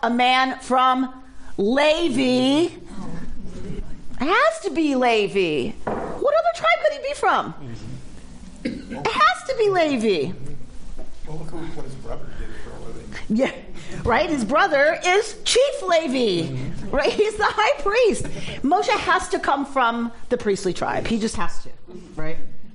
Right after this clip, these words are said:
Speaker 1: You can't have the leader, the prophet, you know, in this case, the prophet and leader, coming from a, a,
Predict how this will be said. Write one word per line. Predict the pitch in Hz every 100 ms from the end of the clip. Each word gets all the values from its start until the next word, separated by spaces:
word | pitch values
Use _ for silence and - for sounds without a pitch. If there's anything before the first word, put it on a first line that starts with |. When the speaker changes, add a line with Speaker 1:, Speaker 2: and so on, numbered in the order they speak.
| - -
Speaker 1:
You | -
can't | - 294 294
have | 254 254 - 202
the | 196 208
leader, | 208 202 196 185 170 175
the | 175 175
prophet, | 202 185 - 185 175 - - - - -
you | 196
know, | 156 156 151
in | 196
this | 185 185
case, | 185 147 151
the | -
prophet | 160 156 151 151
and | 160 156
leader, | 151 147 147 - - -
coming | 202 180 175
from | 175 160
a, | 156 -
a, | -